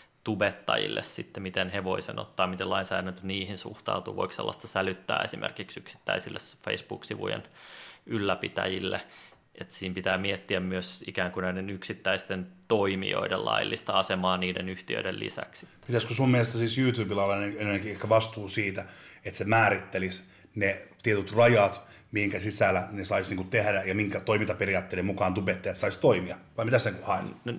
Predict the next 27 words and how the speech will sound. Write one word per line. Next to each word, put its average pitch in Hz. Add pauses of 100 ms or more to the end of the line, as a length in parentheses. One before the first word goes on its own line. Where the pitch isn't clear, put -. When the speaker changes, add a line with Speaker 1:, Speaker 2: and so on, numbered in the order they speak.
Speaker 1:
näinhän 151
se 127
toimii 120
tällä 123
hetkellä, 95
että 95
heillä 101
on 98
tämmöiset 101
niinku 92
talon 101
säännöt, 92
joiden 92
mukaan 92
ikään 92
kuin 92
toimitaan, 95
jotka 92
sit 90
se 95
YouTube 92
tosiaan 92
niinku 92
määrittelee 98
itse, 98
jotka 92
on 92